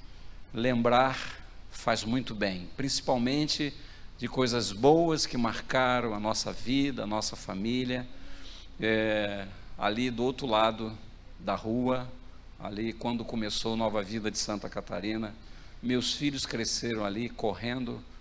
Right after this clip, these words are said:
de um lado pro outro, não é? Posso ver Jessé e Dudu correndo, suados, posso ver Sandro ainda cheio de espinha no rosto,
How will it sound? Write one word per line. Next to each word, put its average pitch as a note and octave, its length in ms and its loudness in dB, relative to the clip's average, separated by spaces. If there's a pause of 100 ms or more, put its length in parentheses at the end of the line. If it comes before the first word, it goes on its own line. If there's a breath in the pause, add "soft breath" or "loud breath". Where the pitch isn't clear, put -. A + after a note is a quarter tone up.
de F#2+ 140 -6
um G#2 100 -4
lado A2 300 2
pro G#2 180 -8
outro, C3+ 560 -2 (380 loud breath)
não G#2 200 -2
é? B2 80 0
Posso B2 440 0
ver B2 420 0 (380 loud breath)
Jessé A#2 680 2
e A2+ 100 -2
Dudu A2 420 -2
correndo, A2+ 640 -2
suados, B2+ 960 0 (360 loud breath)
posso B2+ 260 0
ver C3 160 2
Sandro C3 480 2
ainda B2 280 2
cheio B2 240 0
de A#2 80 -4
espinha A#2 480 -2
no G#2 100 -2
rosto, B2+ 720 0